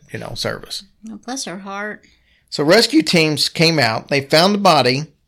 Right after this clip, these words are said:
Speaker 1: but they were losing daylight. There was also this huge lightning storm coming into the area.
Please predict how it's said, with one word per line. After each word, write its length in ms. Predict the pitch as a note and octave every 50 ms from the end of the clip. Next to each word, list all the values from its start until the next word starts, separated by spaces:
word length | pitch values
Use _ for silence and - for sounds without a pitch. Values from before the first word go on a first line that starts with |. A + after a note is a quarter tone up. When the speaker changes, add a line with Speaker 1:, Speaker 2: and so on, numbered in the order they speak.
| _ _ _ _ _ _ _ _ _ - -
Speaker 1:
but 140 | C3+ C3 A#2
they 80 | C#3 C3+
were 120 | B2+ B2+
losing 380 | A#2+ C3 C#3+ D3 C3+ D#3+ D3+ B2+
daylight. 580 | C#3+ C#3 C#3+ C#3+ B2+ B2+ B2 B2+ B2+ B2+ -
There 80 | C3+ A#2+
was 100 | A2+ A#2+
also 260 | B2+ B2+ B2 - B2
this 220 | A2 A#2 G#2+ -
huge 260 | - D3 C#3+ C3 - B2
lightning 400 | A#2+ B2 C#3 C#3 C3 C3+ C3 B2
storm 220 | - C#3 C3 B2
coming 200 | - C3 B2 B2
into 160 | A#2+ A#2 A2+
the 60 | A#2
area. 420 | A#2 A2+ A2+ A#2 A#2 A#2 A2+ G#2+